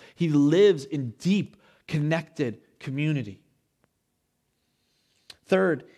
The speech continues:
he meets the needs of those around him. He is aware of the needs of those around him. He takes action to provide for the needs of those around him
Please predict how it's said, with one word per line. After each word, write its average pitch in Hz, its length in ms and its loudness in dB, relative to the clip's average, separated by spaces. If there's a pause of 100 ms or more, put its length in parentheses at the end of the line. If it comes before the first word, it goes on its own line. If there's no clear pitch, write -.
he 165 140 -2
meets 165 420 -2
the 180 120 0
needs 147 400 -4
of 117 100 -8
those 113 260 -4
around 101 380 -10
him. - 160 -20 (720)
He 143 140 -2
is 123 140 -4
aware 117 500 -4 (140)
of 131 100 -10
the 131 100 -8
needs 131 300 -8
of 131 80 -12
those 131 240 -8
around 123 400 -8
him. 131 300 -10 (340)
He 127 140 -8
takes 117 340 -10
action 123 540 -10
to - 100 -18
provide 113 580 -8
for 135 120 -14
the 131 100 -10
needs 135 380 -10
of 127 180 -14
those 123 300 -6
around 120 460 -12
him 127 300 -10